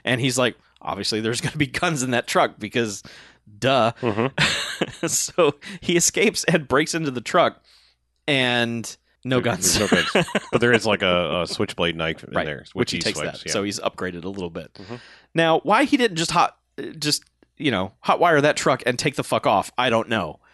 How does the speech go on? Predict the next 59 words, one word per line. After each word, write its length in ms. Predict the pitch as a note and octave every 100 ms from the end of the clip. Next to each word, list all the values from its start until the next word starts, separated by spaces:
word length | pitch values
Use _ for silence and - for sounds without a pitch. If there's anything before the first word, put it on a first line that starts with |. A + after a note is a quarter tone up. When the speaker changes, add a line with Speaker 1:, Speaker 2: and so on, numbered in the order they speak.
| -
Speaker 2:
Or 340 | A#2 A#2 A2+ - _
there 180 | C3 C3+
were 100 | C3+
several 280 | - E3 C#3
points 220 | B2 A2+
in 60 | G#2
this 120 | F#2
time, 340 | A2+ G2 F2+
in 140 | G#2 G2+
this 140 | F#2
movie 240 | G#2 G2 F#2
where 200 | F#2 F2+
I'm 80 | F2+
like, 300 | F2+ E2+ - _ _ _ -
there 80 | C#3
was 120 | C3+
one 120 | F3
point 240 | D3+ E3 A#2+
where 120 | A2+
he, 360 | G2+ B2+ A#2+ F2+ - - - A#2+ A2+ _ -
like, 340 | A#2+ A#2 - -
it, 200 | C#3 D3
it's 140 | C3+
actually 280 | F3+ - B2+
right 140 | B2+
after 220 | A#2+ -
this, 220 | G2+ G2 G2+
like, 120 | F#2+
when 200 | G2+ F#2
he 240 | G#2+ G2+
tries 420 | E2 - B2 A#2+
to 60 | A2+
get 100 | A2+
away, 220 | G#2 G2+
doesn't 240 | G2 G2+ F#2+
find 200 | G#2+ G2+
a 60 |
gun, 160 | G2+ G2+
and 60 | F#2+
then 60 | F#2
he's 120 | F2
like, 120 | E2
"I 100 | E2+
gotta 160 | F#2 F2+
get 100 | E2
back 160 | F#2
to 80 | -
my 60 | F2
room 260 | F2+ F2+
and 100 | E2
make 140 | E2+ E2+
it 60 |
look 120 | E2
like 140 | F#2 F2
I 40 |
never 220 | F2 D#2+
left." 320 | D#2+ G#2+ C3 B2
Speaker 1:
Y-, 80 | -
yeah. 280 | B2 G2